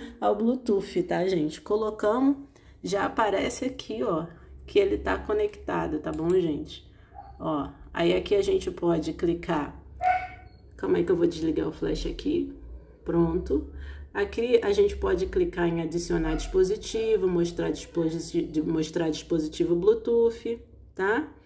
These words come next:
Só que quando vocês forem conectar pela primeira vez esse adaptador Bluetooth, ele não vai aparecer com isso aqui antes, tá? Então, vocês vão ter que vir aqui,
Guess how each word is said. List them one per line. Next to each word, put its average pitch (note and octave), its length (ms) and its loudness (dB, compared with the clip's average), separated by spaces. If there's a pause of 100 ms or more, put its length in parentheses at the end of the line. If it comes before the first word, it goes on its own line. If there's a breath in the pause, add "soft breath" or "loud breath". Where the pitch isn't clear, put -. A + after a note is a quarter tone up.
(300 loud breath)
Só B3+ 320 0
que A#3 160 0
quando B3 280 2
vocês A#3+ 340 2
forem G3 280 2
conectar F#3 520 2
pela F3 220 0
primeira F3+ 380 4
vez E3+ 560 4 (160)
esse - 220 -2
adaptador D#3 800 2
Bluetooth, E3 720 -2 (360 loud breath)
ele A3+ 200 6
não B3+ 160 -2
vai A3+ 100 2
aparecer A3+ 500 2
com G3 120 -2
isso F#3 160 -6
aqui F#3 260 2
antes, D3+ 400 0
tá? E3 300 -2
Então, F3 180 -2
vocês F3 260 2
vão F3+ 140 2
ter F3+ 160 2
que F3 140 -2
vir F3 240 2
aqui, G#3+ 480 -2